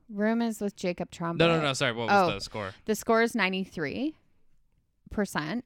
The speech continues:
Speaker 1: and Short Term twelve is ninety-eight. Yeah.
Speaker 2: Wow.
Speaker 1: No, it is, like, an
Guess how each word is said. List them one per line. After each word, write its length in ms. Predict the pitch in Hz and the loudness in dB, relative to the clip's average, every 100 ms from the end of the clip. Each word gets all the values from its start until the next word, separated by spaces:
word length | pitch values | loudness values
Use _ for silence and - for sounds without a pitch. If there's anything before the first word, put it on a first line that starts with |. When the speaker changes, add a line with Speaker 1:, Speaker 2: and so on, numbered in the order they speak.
| _ | _
Speaker 1:
and 220 | 180 180 | -2 -2
Short 240 | 175 202 - | 0 -2 0
Term 200 | 196 175 | -4 -4
twelve 300 | 170 156 151 | -2 -2 -2
is 100 | 147 | -6
ninety-eight. 720 | 156 147 147 - 139 - - _ _ _ _ _ _ _ _ _ _ _ | -6 -4 -6 -6 -8 -12 -20 _ _ _ _ _ _ _ _ _ _ _
Yeah. 280 | - 107 127 | -4 0 0
Speaker 2:
Wow. 80 | - - | -4 2
Speaker 1:
No, 160 | 214 233 | 4 6
it 80 | 214 | 6
is, 180 | 254 | 4
like, 240 | 240 214 - | 2 -2 -4
an 140 | - | -10